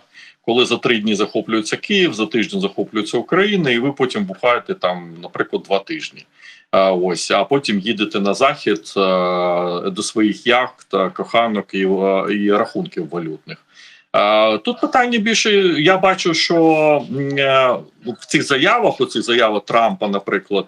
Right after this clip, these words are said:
і, е, фон дер Ляєн вже є чітка визначеність, чітка визначеність, що проблема в Путіні.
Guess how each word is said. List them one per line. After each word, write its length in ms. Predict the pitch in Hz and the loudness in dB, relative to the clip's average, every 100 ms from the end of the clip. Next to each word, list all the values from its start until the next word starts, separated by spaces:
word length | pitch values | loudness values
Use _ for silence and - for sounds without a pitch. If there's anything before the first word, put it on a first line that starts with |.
| - | -4
і, 300 | 117 110 98 - - _ _ _ 101 | 0 2 0 -2 -16 _ _ _ 2
е, 460 | 101 101 101 98 | 4 6 6 4
фон 180 | 95 120 | 2 0
дер 160 | 117 123 | 2 2
Ляєн 500 | 160 202 208 165 110 | 2 2 0 -2 -6
вже 260 | 95 151 147 | -2 -2 -2
є 500 | 110 143 147 135 110 - | -2 0 2 4 2 0
чітка 420 | - - - 139 | -6 -6 0 0
визначеність, 880 | 107 127 151 110 139 - 175 175 180 | 0 -2 -2 -2 -4 -2 -4 -4 -4
чітка 320 | - 135 131 117 | -6 -6 -4 -2
визначеність, 600 | 135 160 160 143 127 - | 0 0 -2 -4 -4 -2
що 240 | - 123 | 0 -2
проблема 420 | - 127 131 147 | -2 -2 0 0
в 60 | 123 | -2
Путіні. 460 | - 110 87 78 | -4 -6 -6 -12